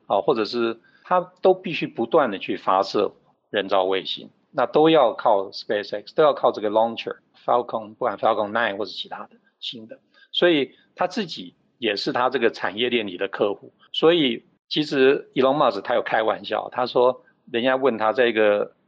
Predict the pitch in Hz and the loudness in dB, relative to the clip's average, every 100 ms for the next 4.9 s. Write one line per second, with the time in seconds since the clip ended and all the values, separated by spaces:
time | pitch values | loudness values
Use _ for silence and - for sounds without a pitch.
0 | _ - 123 113 98 - 107 104 117 117 | _ 0 2 2 -2 -4 -6 -2 0 0
1 | 107 107 104 127 156 - _ _ _ 127 | 0 0 0 0 -2 -4 _ _ _ -8
2 | 110 156 131 151 131 127 120 113 104 101 | -2 2 2 2 2 2 0 0 0 0
3 | 98 87 92 - _ - 120 147 127 117 | 0 -8 -16 -20 _ -6 -4 -4 -6 -6
4 | 117 98 101 - 95 95 101 101 | -10 -4 -4 -2 -4 -2 0 -2